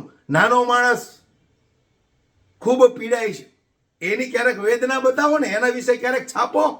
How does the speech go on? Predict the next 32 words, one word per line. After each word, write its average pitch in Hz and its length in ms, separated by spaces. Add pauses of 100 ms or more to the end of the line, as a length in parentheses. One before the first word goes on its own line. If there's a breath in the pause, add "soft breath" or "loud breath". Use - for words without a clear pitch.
(480)
એના 240 320
વિશે 240 220
ક્યારેક 226 300
છાપો, 202 380
તમને 220 300
ખબર 165 360
પડે 135 200 (460 soft breath)
કે 185 100
નાનો 170 360
માણસ 180 420
કેવી 196 260
રીતે 202 180 (120)
પોતાનું 180 380
ઘર 127 340
ચલાવે 127 400
છે. - 120 (680)
પાંચસો 190 380
રૂપિયા 202 400
કમાતો 208 380
હોય 185 320 (260 loud breath)
અને 165 160
બસો, 180 340
પાંચસો 190 440
રૂપિયા 196 380
આવડા 196 240 (100)
પોલીસવાળા 190 540
પકડે 196 280
તો 185 100 (100)
દંડ 208 280
ભરવો 208 240
પડતો 208 340
હોય 180 300